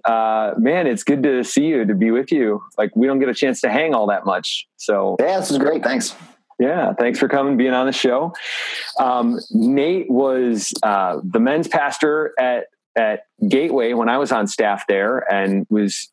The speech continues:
Speaker 1: instrumental in my own journey in a, in a lot of ways. And then he and I are both Braveheart facilitators and doing that work.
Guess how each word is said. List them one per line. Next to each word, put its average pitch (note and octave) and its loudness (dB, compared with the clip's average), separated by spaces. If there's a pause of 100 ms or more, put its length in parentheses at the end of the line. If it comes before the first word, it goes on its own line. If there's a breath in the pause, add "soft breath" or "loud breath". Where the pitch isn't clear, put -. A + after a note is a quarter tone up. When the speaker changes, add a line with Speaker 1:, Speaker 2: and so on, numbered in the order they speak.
Speaker 1:
instrumental A#2 0
in G#2+ 0
my G#2 0
own A#2+ 0
journey A2 2
in G#2 0
a, G2 0 (100)
in G#2 0
a G2+ 2
lot G2 2
of G2 -2
ways. F#2+ -2 (100)
And G2 2
then G2 0
he A2+ 2
and G#2+ 0
I G#2+ 0 (560 loud breath)
are G#2+ 0
both A2+ 0
Braveheart A#2+ 0
facilitators A#2 -2
and G2 0
doing A2 2
that A2 0
work. A#2+ -2